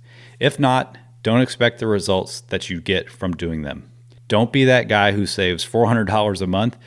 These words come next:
and keeps expecting to retire in ten years. It's not happening. Choice number two, raise your effort. Keep your expectations high, but step up your game.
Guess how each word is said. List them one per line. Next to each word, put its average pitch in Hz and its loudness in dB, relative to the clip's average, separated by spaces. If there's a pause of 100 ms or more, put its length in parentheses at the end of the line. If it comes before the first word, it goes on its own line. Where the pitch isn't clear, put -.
(380)
and 110 -4
keeps - 0
expecting 98 -2
to 90 -4
retire 87 0
in 78 -6
ten 82 -6
years. 78 -8 (260)
It's 98 -8
not 90 -6
happening. 73 -2 (540)
Choice 131 0
number 120 2
two, 92 -4 (400)
raise 113 2
your 113 -4
effort. 95 -4 (460)
Keep 160 2
your 170 2
expectations 147 -2
high, 131 0 (220)
but 107 -2
step - -2
up 120 -2
your 104 -2
game. 98 -4